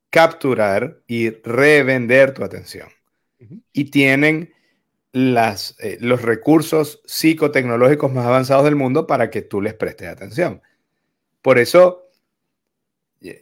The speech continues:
Speaker 1: yo le digo a la gente, ¿te has dado cuenta que vas a revisar el correo o te metes en Instagram y dices, "Voy a entrar cinco minutos", y al ver, llevas media hora?
Speaker 2: Correcto.
Speaker 1: No es que,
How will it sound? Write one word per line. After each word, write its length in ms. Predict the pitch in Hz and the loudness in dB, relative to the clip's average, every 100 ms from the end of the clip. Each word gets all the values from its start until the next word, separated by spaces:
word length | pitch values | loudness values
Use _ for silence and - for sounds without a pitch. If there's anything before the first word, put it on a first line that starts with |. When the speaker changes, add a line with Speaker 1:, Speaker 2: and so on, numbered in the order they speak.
| 113 | -4
Speaker 1:
yo 100 | 120 | 0
le 80 | 135 | 2
digo 80 | 165 | 2
a 20 | |
la 80 | 135 | 0
gente, 180 | 113 - | -4 -6
¿te 80 | |
has 60 | 127 | -4
dado 100 | 135 | 0
cuenta 240 | 151 147 | 0 0
que 80 | 139 | 0
vas 120 | 123 | 2
a 40 | 139 | 2
revisar 300 | 143 135 143 | 2 2 2
el 60 | |
correo 360 | 139 131 139 131 | 2 2 4 2
o 100 | 117 | 0
te 80 | 113 | -4
metes 260 | 110 110 139 | -6 -4 -4
en 120 | 139 | -2
Instagram 420 | 135 131 127 113 | 0 0 0 -2
y 80 | - | -4
dices, 240 | 120 131 123 | -6 -4 -2
"Voy 120 | 147 | 0
a 40 | |
entrar 260 | 170 165 160 | 0 0 -2
cinco 240 | 175 170 | -2 -4
minutos", 460 | 151 147 131 110 104 | -2 -2 -2 -6 -10
y 140 | - 117 | -2 2
al 200 | 107 101 | 2 2
ver, 320 | 117 135 120 | 4 4 2
llevas 260 | 120 131 135 | 2 2 4
media 260 | 131 139 | 2 2
hora? 280 | 160 78 - _ _ _ _ _ _ _ _ _ _ _ _ _ _ _ _ | 0 -2 -10 _ _ _ _ _ _ _ _ _ _ _ _ _ _ _ _
Speaker 2:
Correcto. 360 | 113 _ 208 - - | -20 _ -20 -20 -8
Speaker 1:
No 400 | 123 135 147 160 | -2 4 6 6
es 200 | 151 - | 4 0
que, 600 | - 160 139 120 110 _ | -2 0 2 0 -6 _